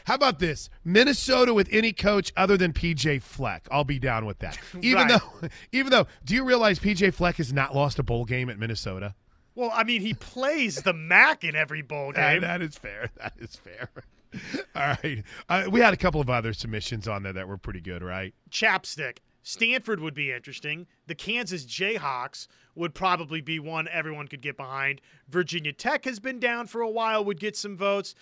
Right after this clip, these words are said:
Speaker 2: I think Iowa would be a
Speaker 1: Hmm.
Speaker 2: good, uh, feel-good story everyone would enjoy. Eh, well, and I disagree with you here. Maybe even Iowa State. Uh, well, oh, oh, you're saying, yeah, the people would root for Iowa State,
Speaker 1: Right.
Speaker 2: too. Non-traditional powers, right? I mean, that, that's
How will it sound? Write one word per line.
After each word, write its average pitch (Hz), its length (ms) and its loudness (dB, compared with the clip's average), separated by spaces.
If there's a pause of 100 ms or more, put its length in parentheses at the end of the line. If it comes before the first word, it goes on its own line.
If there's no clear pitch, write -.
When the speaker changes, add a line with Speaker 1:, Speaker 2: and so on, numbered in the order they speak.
(240)
Speaker 2:
I 151 160 -2
think 214 260 -8
Iowa 262 540 0 (260)
would 160 200 -4
be 175 180 4
a 156 40 2
Speaker 1:
Hmm. 135 60 -4
Speaker 2:
good, 165 280 -4
uh, 151 240 -2
feel-good 170 420 -4
story 165 300 -6
everyone 160 400 -4
would 151 100 -8
enjoy. 151 380 -6 (240)
Eh, 160 340 -2
well, 156 280 0
and 151 160 0
I 175 100 4
disagree 170 340 -2
with 156 80 -2
you 143 60 -6
here. 143 160 0
Maybe 180 280 0
even 180 140 -2
Iowa 170 280 0
State. 185 420 0 (320)
Uh, 151 520 -2
well, 208 400 8
oh, 202 140 6 (140)
oh, - 20 -8
you're 196 160 0
saying, 160 380 -2
yeah, 156 260 -2
the 208 120 -2
people 214 260 0
would 175 100 0
root 170 160 -2
for 165 80 -4
Iowa 135 280 0
State, 135 300 -4
Speaker 1:
Right. 135 200 2
Speaker 2:
too. 131 100 -6 (440)
Non-traditional 240 960 0
powers, 110 640 -6 (100)
right? 208 360 4
I 202 80 -2
mean, 196 240 -2
that, 233 280 -2
that's 247 520 0